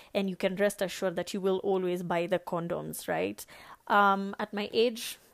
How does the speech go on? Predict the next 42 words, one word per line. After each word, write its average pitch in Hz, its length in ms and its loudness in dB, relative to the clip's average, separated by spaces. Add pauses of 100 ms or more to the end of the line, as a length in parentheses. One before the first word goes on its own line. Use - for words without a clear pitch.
(160)
I 202 140 2
would 190 120 -4
not 185 200 -6
recommend 160 420 -6
it. 160 80 -6
I'm 170 140 -8
twenty-five. 175 600 -2
I 175 120 0
would 180 180 -4
not 190 380 -2
date 170 380 0 (480)
my 190 340 2
age 185 380 0
or 196 160 2
younger 190 560 2 (200)
just 185 240 -2
because 185 280 -4
of 180 140 -8
those 175 260 -4
issues, 165 380 -8
because, 170 500 -4 (340)
um, 175 460 2
they 180 100 2
don't 180 380 -4 (400)
cater 180 260 -2
to - 160 -10
me 175 180 -4
anymore. 170 320 -6
But 185 160 -2
if 208 160 -10
you're 208 120 0
much 214 280 -4
younger 214 240 0
than 190 200 -2
I 202 140 0
am 240 360 0 (320)
and 185 180 -4
you're 180 120 -4
just 202 200 -4
looking 202 240 -6
for 175 160 -8
sex - 580 -6